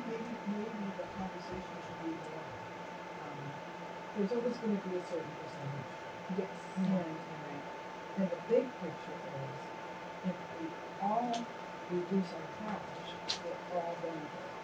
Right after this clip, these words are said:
Speaker 2: Yes.
Speaker 1: You know, and the person that's putting extra stuff out, if they reduce their trash, they're gonna benefit too.
Speaker 2: Yes, they are.
Speaker 1: You know, so,
Speaker 2: Right.
Speaker 1: and it's gonna cost us less. I mean, we're in
Speaker 2: Yes.
Speaker 1: this contract for a while longer.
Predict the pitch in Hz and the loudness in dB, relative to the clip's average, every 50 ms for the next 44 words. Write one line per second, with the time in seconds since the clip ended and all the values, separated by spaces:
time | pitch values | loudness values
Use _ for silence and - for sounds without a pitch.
0 | - - 208 202 180 - - - - - - - - - 180 175 170 170 170 - | -4 2 4 6 6 4 2 -2 -4 -4 -4 -6 -4 -2 0 2 2 2 2 2
1 | 175 175 - - - - - - 185 - - 220 208 - - 214 196 180 185 180 | -2 -2 -4 -4 -6 -6 -2 0 0 0 2 0 0 2 4 6 6 8 8 6
2 | - - - - - - 208 - - 165 165 185 - - - 175 185 - - 240 | 6 6 -4 -6 -4 -2 -2 -2 -2 -2 -2 -2 -2 -4 -6 -6 -6 -4 0 0
3 | 254 - - 196 - 165 165 160 - - 208 233 247 240 233 190 196 185 - - | 0 0 0 0 0 0 0 -2 -2 0 2 2 4 4 4 4 4 4 4 2
4 | - 180 180 - 180 175 180 175 180 180 - - - - 175 165 - 180 175 175 | -4 -4 -4 -2 -2 -2 0 -2 -2 -2 -4 -6 -6 -6 -6 -6 -4 -4 -4 -4
5 | 175 175 175 - - 131 - - - - - - - - 170 - - - - - | -4 -4 -4 -6 -6 -6 -6 -6 -6 -6 -6 -6 -6 -6 -6 -6 -6 -6 -6 -6
6 | - - - 240 233 214 202 - 233 247 240 202 - - - - - 165 - - | -6 4 12 12 12 12 12 12 6 4 2 2 0 -2 -4 -4 -4 -4 -4 -4
7 | - - - - - - 196 180 - 233 226 202 - - - - - - - - | -4 -4 -6 -6 0 10 12 12 12 12 12 10 8 4 0 -4 -6 -6 -6 0
8 | - 185 185 180 - - 202 190 185 - - 190 185 185 - 156 165 - - 143 | 4 6 6 6 6 4 4 4 4 4 4 2 2 2 0 -2 -6 -4 0 0
9 | 165 156 - - - - - - - 185 190 208 196 185 185 208 208 233 240 233 | 0 0 0 -2 -4 -6 -6 -2 2 8 10 10 10 10 10 8 8 8 8 6
10 | 202 - - - 214 208 214 - - 185 165 - - - 185 170 165 165 170 165 | 6 4 0 -2 0 0 0 0 2 2 2 2 2 2 2 4 4 4 0 0
11 | 165 - - 175 196 220 220 180 160 | -2 -2 -2 0 0 0 0 0 -2